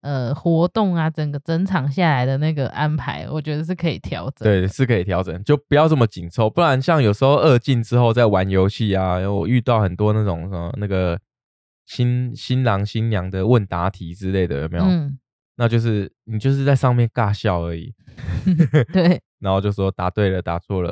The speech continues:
Speaker 2: 哦，送你小礼物，谢谢，感谢你。”
Speaker 1: 怎么很没灵魂？
Speaker 2: 哎，对，就是这样。
Speaker 1: 嗯。
Speaker 2: 对啊，那你说像那个，我之前那个朋友，他是整个舞团啊，然后大家玩得很尽兴，然后在那边 battle，在那边跳舞，哎，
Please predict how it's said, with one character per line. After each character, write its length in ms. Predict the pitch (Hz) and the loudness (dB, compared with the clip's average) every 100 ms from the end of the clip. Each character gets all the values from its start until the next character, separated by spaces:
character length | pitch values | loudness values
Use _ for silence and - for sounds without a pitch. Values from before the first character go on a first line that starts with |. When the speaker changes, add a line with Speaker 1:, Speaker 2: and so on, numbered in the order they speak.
| - | -6
Speaker 2:
哦， 260 | 95 92 90 | -4 -2 -2
送 280 | - 101 95 | -4 -4 -4
你 100 | 87 | -4
小 180 | 90 | -4
礼 160 | 90 85 | -4 -4
物， 200 | 90 90 | -6 -6
谢 180 | - 95 | -8 -10
谢， 380 | - 87 - 107 | -8 -10 -10 -14
感 140 | 85 | -16
谢 180 | 85 95 | -12 -10
你。” 300 | 87 65 101 - - | -10 -12 -16 -18 -6
Speaker 1:
怎 100 | 170 | 2
么 120 | 165 | 4
很 120 | 170 | 4
没 240 | 160 156 165 | 4 2 2
灵 300 | 160 180 190 | 4 6 6
魂？ 260 | 156 107 139 | 4 0 -6
Speaker 2:
哎， 200 | - 90 85 | -8 -8 -6
对， 260 | - 87 95 _ | -6 -8 -8 _
就 80 | 98 | -10
是 140 | 90 | -8
这 100 | 87 | -10
样。 100 | 82 - _ | -12 -12 _
Speaker 1:
嗯。 260 | 160 160 135 | -4 -2 -2
Speaker 2:
对 80 | 90 | -2
啊， 120 | 85 | -2
那 100 | 127 | 0
你 100 | 110 | 0
说 160 | 98 117 | 0 0
像 240 | 123 110 | 2 -2
那 120 | 104 | -4
个， 400 | 101 92 90 90 | -6 -6 -8 -8
我 80 | 92 | -8
之 80 | - | -4
前 180 | 107 98 | -4 -2
那 80 | |
个 80 | 98 | -4
朋 240 | - 92 92 | -4 -4 -4
友， 160 | 87 | -4
他 140 | 92 92 | -6 -8
是 400 | 101 92 87 98 _ _ _ | -6 -8 -8 -12 _ _ _
整 140 | 87 | -14
个 160 | 85 87 | -10 -10
舞 240 | 92 90 | -6 -6
团 440 | 87 - 82 82 85 | -6 -6 -6 -8 -10
啊， 220 | 85 85 | -12 -10
然 80 | 85 | -10
后 80 | 92 | -8
大 120 | 98 | -6
家 160 | 95 101 | -4 -2
玩 180 | 87 87 | -2 -4
得 100 | 90 | -6
很 100 | 85 | -8
尽 240 | - 98 | -8 -8
兴， 220 | 90 101 92 | -8 -8 -8
然 100 | 90 | -8
后 80 | |
在 80 | 95 | -6
那 40 | 98 | -4
边 440 | 101 - 95 92 | -4 -4 -4 -4
battle， 300 | 101 95 87 | -2 -2 -2
在 140 | 98 | -6
那 40 | 98 | -6
边 140 | 95 | -6
跳 300 | - 113 71 | -6 -2 -2
舞， 180 | 64 - _ _ _ - | -2 -10 _ _ _ -6
哎， 180 | 131 | -4